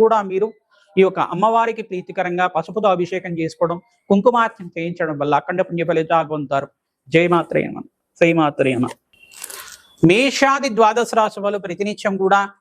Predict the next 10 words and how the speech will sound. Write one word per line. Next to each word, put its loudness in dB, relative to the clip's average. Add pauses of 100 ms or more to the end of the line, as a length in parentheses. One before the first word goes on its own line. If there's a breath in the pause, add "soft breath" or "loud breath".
(200)
ఆగస్టు -2
నెల 0
మాస 0
ఫలితాల్లో -2
భాగంగా 0 (100)
మీరంతా -2 (100)
కూడా -2 (120)
నవగ్రహాలకు 0
అభిషేకాది -6
కార్యక్రమాలు, -2